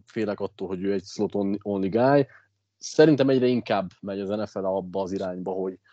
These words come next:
hogy nem kell akkor termeted legyen, hogy te meghatározó legyél a posztodon. Nyilván látom ezeket a, az aggályokat vele kapcsolatban,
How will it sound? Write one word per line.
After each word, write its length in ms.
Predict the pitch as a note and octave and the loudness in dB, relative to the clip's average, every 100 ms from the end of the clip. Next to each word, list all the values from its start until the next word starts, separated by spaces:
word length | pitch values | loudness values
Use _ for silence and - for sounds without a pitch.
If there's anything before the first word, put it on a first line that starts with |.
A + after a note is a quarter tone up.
| _ _ | _ _
hogy 180 | - F#2+ | -8 -6
nem 500 | F#2+ G2+ G#2+ G#2 - | -2 0 2 2 0
kell 560 | - G2+ F#2+ F2+ F2 E2+ | 2 4 4 2 -2 -4
akkor 400 | F#2 F2+ - F2+ | -10 -10 -8 -4
termeted 480 | G2 F#2 F#2 F#2 F2+ | 0 2 2 0 0
legyen, 280 | F#2 F#2 | 0 0
hogy 180 | F2+ F2+ | -2 -6
te 100 | - | 0
meghatározó 640 | G2 F#2 F#2+ G2 F#2 F2+ F#2+ | 0 0 0 2 2 2 2
legyél 240 | F#2 F#2+ | 2 2
a 40 | F2 | 0
posztodon. 580 | B2 C3 D3+ D3+ D3+ - _ _ | -2 0 6 6 6 2 _ _
Nyilván 640 | A2 B2 C#3 C#3 B2+ A#2 | 6 8 10 10 8 6
látom 300 | A2+ G#2+ - | 4 2 0
ezeket 340 | G#2+ G2+ G#2 F#2+ | 0 0 0 0
a, 340 | G2+ G#2 G2+ G2+ _ _ - G#3+ - - | 2 2 -2 -6 _ _ -20 -20 -20 -12
az 120 | - | 0
aggályokat 480 | B2 A#2+ C3+ C3 C3+ | 4 8 8 6 4
vele 140 | C3 | 0
kapcsolatban, 640 | C3 - C#3 B2 C3 B2+ | 0 0 0 2 2 0